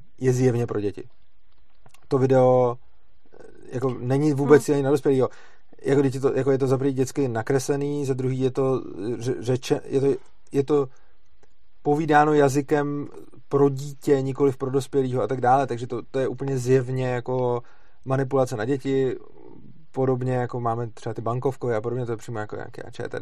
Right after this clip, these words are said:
Speaker 1: Dčko, že jo, tak, takže prostě, eh, tohle jako není vlastně,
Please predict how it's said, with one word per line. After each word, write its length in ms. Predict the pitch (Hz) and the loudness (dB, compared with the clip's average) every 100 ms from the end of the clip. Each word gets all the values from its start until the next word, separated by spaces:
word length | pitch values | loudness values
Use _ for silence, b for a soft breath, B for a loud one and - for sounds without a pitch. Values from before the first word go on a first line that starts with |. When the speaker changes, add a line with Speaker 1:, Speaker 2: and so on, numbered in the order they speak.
| 107 | -6
Speaker 1:
Dčko, 240 | - 117 | -6 -6
že 80 | 113 | -4
jo, 140 | 104 110 | -6 -8
tak, 100 | 113 - b b b b | -10 -14 b b b b
takže 180 | - 123 | -10 -6
prostě, 640 | 131 123 120 131 123 123 123 - - - - - - - | -4 -4 -4 -2 0 0 -4 -12 -14 -14 -14 -14 -14 -10
eh, 220 | 117 120 - - - - - | -6 -6 -6 -14 -14 -14 0
tohle 580 | 139 131 139 139 139 - - - - - - - - - | 2 6 4 4 0 -2 -8 -14 -14 -14 -14 -14 -14 -10
jako 180 | 123 147 | -4 -2
není 420 | 139 135 135 147 | 0 0 0 0
vlastně, 680 | 131 123 - - 131 123 | 2 0 0 -6 -4 -2